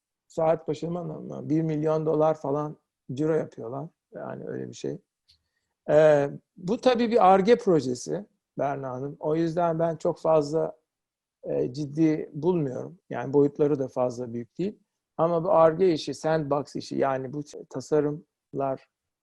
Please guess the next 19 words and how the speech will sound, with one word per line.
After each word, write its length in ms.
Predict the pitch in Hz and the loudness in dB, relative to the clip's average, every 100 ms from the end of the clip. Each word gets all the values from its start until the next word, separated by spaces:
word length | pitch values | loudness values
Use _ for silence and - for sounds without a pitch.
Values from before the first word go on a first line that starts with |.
| _ | _
çalışmalar 680 | 143 139 - 147 139 165 - | -2 -2 -2 -4 0 0 -2
gelecek 580 | - 151 160 156 165 151 | -4 4 4 6 0 -2
için 240 | - 170 | -8 -2
yararlı. 560 | 156 165 156 127 147 220 _ _ _ _ _ _ _ - | 6 6 6 2 -2 -10 _ _ _ _ _ _ _ -8
E, 80 | 143 | -6
ama 400 | 156 170 190 196 - | 0 0 0 -4 0
çok 320 | 220 190 180 | 2 2 2
böyle 380 | 165 160 180 175 | 4 6 4 0
hani 260 | - 160 165 | 0 0 2
enteresan, 760 | 160 160 165 160 175 170 175 _ _ _ _ _ 151 | 2 4 4 4 2 -2 -4 _ _ _ _ _ -4
bizim 220 | 147 156 | -2 2
hayatımızı 520 | 160 160 160 160 151 | 6 6 6 -2 4
değiştirecek 560 | 165 151 175 147 160 - | 4 4 2 2 0 2
şeyler 440 | 139 151 180 165 | 4 4 2 0
değil. 300 | 160 156 - _ - | 0 -2 -4 _ -2
Öyle 240 | 131 139 | 0 0
görmüyorum. 640 | 143 156 135 127 120 180 _ _ _ _ _ _ _ _ _ | 4 4 4 -2 -10 -12 _ _ _ _ _ _ _ _ _
E, 400 | 147 147 135 139 | -2 0 0 -2
bu, 200 | 170 - | -4 -8